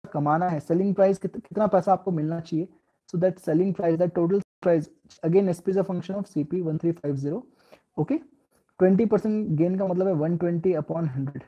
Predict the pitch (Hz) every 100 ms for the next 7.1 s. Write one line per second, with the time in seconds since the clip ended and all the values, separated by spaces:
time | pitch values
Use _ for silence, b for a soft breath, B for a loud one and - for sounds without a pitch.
0 | _ _ _ _ _ _ _ - 165 180
1 | 180 175 165 156 160 170 165 147 - 262
2 | - _ _ _ _ _ _ _ - 185
3 | 143 170 190 180 170 202 190 - 170 175
4 | 185 - 170 160 - 170 - 165 175 180
5 | 175 190 190 196 196 170 - _ _ _
6 | _ _ _ _ _ _ _ _ _ 185
7 | 254